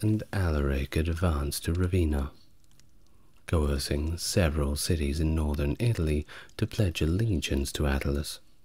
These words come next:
In a desperate attempt to salvage his position,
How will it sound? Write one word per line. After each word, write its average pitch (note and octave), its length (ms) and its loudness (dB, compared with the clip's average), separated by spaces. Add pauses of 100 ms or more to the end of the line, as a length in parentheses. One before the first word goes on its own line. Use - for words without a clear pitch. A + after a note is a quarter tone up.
(1500)
In G#2 140 4
a G2 60 6
desperate A2+ 480 0
attempt C#2+ 580 0 (400)
to D2+ 340 4
salvage D2 800 -2
his - 280 -8
position, D#2+ 760 -2